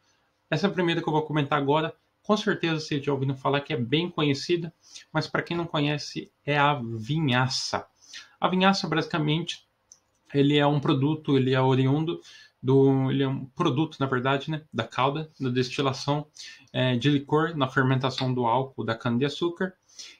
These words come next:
Ele é um líquido residual e ele também é conhecido regionalmente ou como restilo ou também como vinhoto. Pelo menos aqui na, na região que eu tô, que é a região do interior de São Paulo, se ouve muito falar da vinhaça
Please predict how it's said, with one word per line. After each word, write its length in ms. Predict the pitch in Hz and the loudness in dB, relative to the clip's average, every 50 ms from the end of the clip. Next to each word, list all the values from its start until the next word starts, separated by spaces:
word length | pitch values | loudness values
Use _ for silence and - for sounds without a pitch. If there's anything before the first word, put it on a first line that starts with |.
| - | -2
Ele 160 | 143 143 151 | 0 2 2
é 60 | 147 147 | 2 2
um 100 | 147 147 | 2 2
líquido 300 | 151 151 151 139 131 120 | 0 -2 -2 -4 -4 -2
residual 640 | 117 143 135 - 170 160 147 165 156 151 156 156 156 | -2 -2 -2 -2 -4 -4 0 2 2 2 2 0 0
e 120 | 165 156 160 | 0 0 0
ele 80 | 160 | 0
também 360 | 160 - 180 165 160 160 165 | -2 -4 -6 -4 -4 -4 -4
é 60 | 170 165 | -6 -6
conhecido 460 | - - 175 165 - - 156 143 139 | -6 -6 -6 -6 -6 -4 -2 0 2
regionalmente 840 | 139 143 135 147 147 151 147 143 135 135 143 151 143 - - - 135 | 2 2 0 -2 -2 -2 -2 -2 -2 0 -2 -2 -4 -6 -10 -8 -4
ou 240 | 143 151 165 160 | -2 -2 -2 -2
como 560 | - - - 143 139 135 131 123 117 107 104 104 | -4 -2 0 2 2 4 2 0 0 -2 -4 -4
restilo 840 | 107 120 123 120 - - - - - 135 147 160 165 151 127 117 123 | -2 0 -2 -2 -2 -4 -6 -4 -2 -2 0 0 -2 0 0 0 2
ou 160 | 131 143 147 | 2 2 0
também 400 | - - 143 120 120 127 135 131 - - - - - - _ - | -2 -4 -2 0 0 -2 -2 -6 -10 -16 -20 -20 -20 -20 _ 0
como 240 | - 143 147 139 | 2 4 4 4
vinhoto. 680 | 127 120 135 143 160 143 135 127 127 - - - 107 - _ _ _ _ _ _ _ _ _ _ _ - | 2 0 -2 0 2 2 4 2 2 -2 -6 -14 -14 -14 _ _ _ _ _ _ _ _ _ _ _ -6
Pelo 120 | 127 127 | -2 -2
menos 200 | 143 147 143 127 | -2 -2 -2 -4
aqui 280 | 143 143 - - 151 139 | -4 -6 -4 -2 -2 0
na, 200 | 135 127 117 113 | 0 0 -2 -2
na 140 | 120 127 | -2 0
região 400 | 117 120 120 117 - 123 117 113 | 0 0 -2 -2 -2 -4 -4 -4
que 100 | 110 - | -4 -6
eu 60 | 113 107 | -8 -8
tô, 340 | - - 156 156 - - - _ _ | -4 -2 0 0 0 0 -4 _ _
que 80 | - 117 | -8 -4
é 40 | 110 | -2
a 20 | |
região 280 | 120 120 117 - 120 110 | -2 -2 -2 -2 -4 -4
do 60 | 113 | -4
interior 360 | 113 113 - 110 113 113 110 | -4 -4 -4 -2 -2 -2 -4
de 60 | - | -4
São 120 | - 123 117 | -6 -6 -4
Paulo, 240 | - 147 143 139 | 0 2 2 2
se 160 | 135 - - 156 | 2 0 -2 -2
ouve 180 | 151 151 175 | -2 -2 -2
muito 240 | 175 180 190 196 - | -2 -2 -2 -2 -2
falar 280 | - 147 139 139 135 131 | -4 -2 0 0 0 0
da 140 | 135 156 | 0 0
vinhaça 640 | 156 156 165 160 156 156 156 160 - - - - | 0 -2 -2 -2 0 2 2 2 0 -4 -12 -16